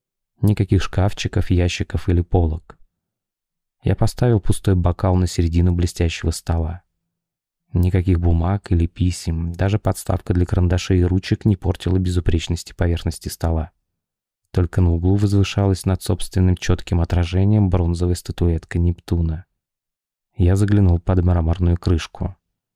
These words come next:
Там оказался незаметный снаружи, искусно скрытый стальной выдвижной ящик. Он был не заперт.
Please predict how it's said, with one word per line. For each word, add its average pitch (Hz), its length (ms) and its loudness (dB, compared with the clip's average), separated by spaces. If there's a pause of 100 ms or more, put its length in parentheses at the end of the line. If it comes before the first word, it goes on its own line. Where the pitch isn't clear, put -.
(400)
Там 92 200 2
оказался 92 520 0
незаметный 85 600 2
снаружи, 95 580 0
искусно 87 480 -4
скрытый 92 440 -2
стальной 82 420 0
выдвижной 85 500 -2
ящик. - 560 -4 (520)
Он 92 240 2
был 92 140 4
не 92 160 4
заперт. - 580 -6